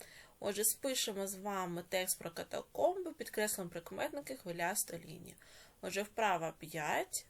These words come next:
списуємо цей текст. Під Херсоном є підземні катакомби. Мало відомо, що ховають у собі ці темні та сирі тунелі. Існує легенда, що там є піратське сховище.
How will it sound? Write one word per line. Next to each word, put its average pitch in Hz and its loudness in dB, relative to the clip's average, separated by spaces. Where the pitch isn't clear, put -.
списуємо 277 2
цей 202 4
текст. - -6
Під 240 -2
Херсоном 285 2
є 202 0
підземні 226 -2
катакомби. 160 -6
Мало 202 6
відомо, 175 0
що 170 -2
ховають 165 0
у - 0
собі 160 0
ці 170 4
темні 160 -2
та 156 -8
сирі 160 -2
тунелі. 175 -4
Існує 233 0
легенда, 247 2
що 277 0
там 220 4
є 214 0
піратське 165 0
сховище. - -4